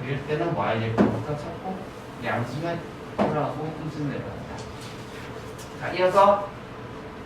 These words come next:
얘랑 평행하려면 기울기가 같아야 되는데 다르지.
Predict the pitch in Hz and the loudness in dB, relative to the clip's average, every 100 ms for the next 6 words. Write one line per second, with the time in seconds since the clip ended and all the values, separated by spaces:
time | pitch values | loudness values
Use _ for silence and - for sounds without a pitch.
0 | - 175 170 170 214 220 214 196 208 208 | 0 4 4 2 0 4 4 4 4 2
1 | - 156 160 170 190 214 220 - - - | 0 0 0 2 4 4 4 -2 -6 -12
2 | - - - - - - - 143 123 208 | -6 -6 -6 -10 -12 -12 -8 -6 4 6
3 | 190 165 156 143 185 190 - 135 151 - | 8 6 2 0 -2 -2 0 0 -2 -4